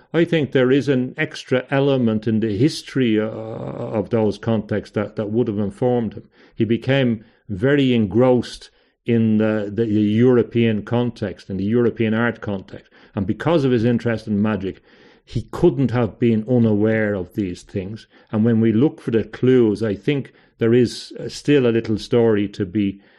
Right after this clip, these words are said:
uh, to be gained. Now, there's so many people have written about Orson Welles at this stage. I'm sure some will say, <laughs> "Oh, there's a,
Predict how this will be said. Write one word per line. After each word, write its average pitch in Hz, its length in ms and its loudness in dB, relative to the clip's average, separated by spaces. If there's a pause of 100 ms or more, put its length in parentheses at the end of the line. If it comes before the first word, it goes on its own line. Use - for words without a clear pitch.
(200)
uh, 101 300 -2
to 104 120 -6
be 98 80 -2
gained. 104 300 -2
Now, 113 180 2
there's 110 200 -2
so 147 120 2
many 120 220 0
people 107 340 -4
have 90 160 -2
written 120 240 0
about 107 260 -2
Orson 107 400 -2
Welles 104 360 0
at 95 80 -4
this 107 180 -2
stage. 101 380 -4
I'm 95 80 -4
sure 110 240 -2
some 104 260 -4
will 98 140 -4
say, 110 340 -6
<laughs> - 40 -14
"Oh, - 100 -12 (260)
there's - 240 -8
a, 95 120 -6